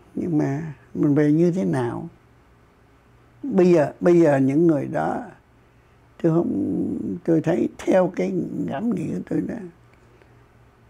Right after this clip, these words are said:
họ, tức là cũng không phải vì nước vì dân đâu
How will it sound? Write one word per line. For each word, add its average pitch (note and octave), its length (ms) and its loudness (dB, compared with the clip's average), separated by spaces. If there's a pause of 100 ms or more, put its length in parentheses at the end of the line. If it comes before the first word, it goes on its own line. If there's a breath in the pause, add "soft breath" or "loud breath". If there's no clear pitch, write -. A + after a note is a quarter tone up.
(680)
họ, C#3+ 440 -2 (2500)
tức B3+ 140 -4
là G3+ 180 -2
cũng D#3 180 0
không D3+ 200 -2
phải G#3 160 -4
vì D#3 180 0
nước F#3+ 280 2
vì C3+ 160 -4
dân E3+ 260 -8
đâu F#3+ 160 -10